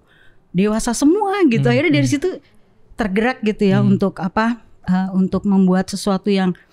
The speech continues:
Speaker 1: ya walaupun kecil di
Speaker 2: Mhm.
Speaker 1: lingkungan itu tapi bisa, bisa berdampak pada semuanya.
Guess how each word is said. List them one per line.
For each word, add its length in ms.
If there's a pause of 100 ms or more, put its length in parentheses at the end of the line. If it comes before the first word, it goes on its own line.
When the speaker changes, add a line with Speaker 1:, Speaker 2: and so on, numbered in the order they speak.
(440)
Speaker 1:
ya 320
walaupun 400
kecil 480
di 80
Speaker 2:
Mhm. 80
Speaker 1:
lingkungan 340
itu 140
tapi 240
bisa, 320 (220)
bisa 500
berdampak 560
pada 160
semuanya. 480